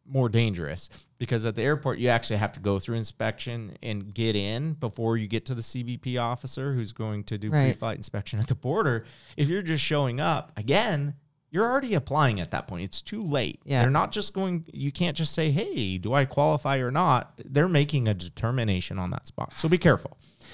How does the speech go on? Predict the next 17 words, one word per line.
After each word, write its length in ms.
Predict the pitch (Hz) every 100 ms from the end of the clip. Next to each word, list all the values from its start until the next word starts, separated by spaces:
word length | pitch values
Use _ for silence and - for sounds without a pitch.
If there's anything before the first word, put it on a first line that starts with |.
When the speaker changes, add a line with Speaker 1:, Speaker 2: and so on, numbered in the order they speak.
| - -
Speaker 1:
Um, 340 | 101 101 95 101 - -
you 120 | 120
have 120 | 117
no 460 | 113 123 139 143 139 _
right 400 | - 110 107 104 -
to 120 | 110
withdraw 460 | 101 - 87 80 80 _ _ _ -
your 100 | 98
application 640 | 87 - - - - -
at 80 | -
the 80 | -
port 200 | - -
of 60 | -
entry. 260 | 113 - - _ _ _ _ _ _ _ _ - - - _ -
Uh, 300 | 101 95 92 90 _ _ _ -
next 300 | 131 131 -
question 560 | - 73 - - -